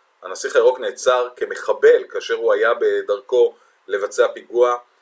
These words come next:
לשבת עם הבן אדם הזה, הזה, לזהות שיש את אותו, הייתי אומר, סדק, אה, שדרכו אפשר, אה, לנסות ו-, ולגייס אותו, ובאמת, אה, לגייס אותו, ולהתחיל להפעיל אותו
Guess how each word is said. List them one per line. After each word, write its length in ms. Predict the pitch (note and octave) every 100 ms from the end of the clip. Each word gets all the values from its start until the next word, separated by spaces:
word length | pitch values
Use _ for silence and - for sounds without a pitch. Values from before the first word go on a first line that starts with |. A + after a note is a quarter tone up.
| _
לשבת 380 | G2 - C3+ C#3+
עם 100 | C3
הבן 180 | A2 A2
אדם 240 | G#2 A#2
הזה, 200 | B2+ A#2 A2
הזה, 280 | A2+ B2+ B2+
לזהות 720 | A2 G#2+ A#2+ B2+ C#3+ A#2+ - _ _ _ -
שיש 420 | - A2 B2+ -
את 140 | C#3 A2+
אותו, 440 | - C3 B2+ B2+
הייתי 180 | A2 B2
אומר, 300 | A2+ B2 B2
סדק, 680 | - - C#3+ C#3 G2+ - - _ _ _ _ _ _ _ _ F2+
אה, 240 | F#2 F#2
שדרכו 580 | F#2 A2 A2 G#2 - C3
אפשר, 400 | B2 - A#2+ A#2+
אה, 140 | B2 A#2
לנסות 520 | G#2+ G#2 - A#2 -
ו-, 320 | A2 G#2+ G#2 G2 G2
ולגייס 600 | G2+ G2 G#2+ A#2+ B2 A2+
אותו, 240 | - F#3+
ובאמת, 500 | F#2+ G2 G2+ B2 - _ _ _ _ _ G2
אה, 260 | G2 G2 G2
לגייס 560 | G#2+ A2+ A#2 C#3+ -
אותו, 340 | A2+ - E2 D#2+
ולהתחיל 420 | F#2+ G2+ - C3+
להפעיל 360 | A#2 G#2 B2+ B2
אותו 460 | - A2+ G#2 G2